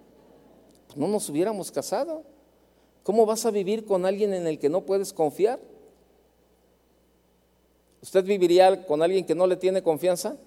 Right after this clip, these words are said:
Pues a lo mejor ya vive. Así de sencillo, ¿no?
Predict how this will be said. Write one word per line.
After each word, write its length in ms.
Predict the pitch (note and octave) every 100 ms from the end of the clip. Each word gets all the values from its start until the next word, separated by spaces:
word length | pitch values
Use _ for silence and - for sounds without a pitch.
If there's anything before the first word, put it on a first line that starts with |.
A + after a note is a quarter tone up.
| _ _ _ _ _ _ _ _ _ _
Pues 120 | -
a 40 | B2
lo 80 | A#2+
mejor 220 | C3 D#3
ya 80 | C#3+
vive. 240 | E3+ G#3 - - _ _ - - - - - - - - - - - - - - - - -
Así 280 | A#2 A#2 D3
de 60 | D3+
sencillo, 480 | C#3 C3 E3+ A#3
¿no? 100 | -